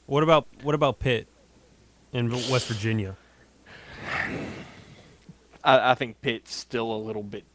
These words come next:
Speaker 2: too good. Um, I know they lost Kenny Pickett. They lost Jordan Addison.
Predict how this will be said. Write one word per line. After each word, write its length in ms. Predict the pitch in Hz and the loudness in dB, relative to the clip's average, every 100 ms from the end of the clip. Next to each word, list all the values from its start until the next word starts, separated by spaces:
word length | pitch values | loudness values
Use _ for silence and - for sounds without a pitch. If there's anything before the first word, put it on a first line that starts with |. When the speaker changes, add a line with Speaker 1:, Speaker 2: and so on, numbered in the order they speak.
| _ _ - - | _ _ -20 -10
Speaker 2:
too 200 | - 113 | -6 -6
good. 320 | 107 104 101 - _ _ - - - _ - | -2 -2 -4 -10 _ _ -20 -20 -20 _ -12
Um, 440 | 139 113 107 104 104 | -2 2 2 0 -2
I 100 | 107 | 2
know 120 | 113 | 4
they 120 | 117 117 | 6 6
lost 260 | 117 113 | 6 4
Kenny 200 | - 117 | -2 -4
Pickett. 400 | - 120 - 117 | 0 -2 -2 -4
They 100 | 113 | -4
lost 300 | 110 110 110 | 2 2 2
Jordan 280 | 127 117 113 | 0 0 2
Addison. 540 | 104 107 107 117 107 | 4 4 2 -4 -6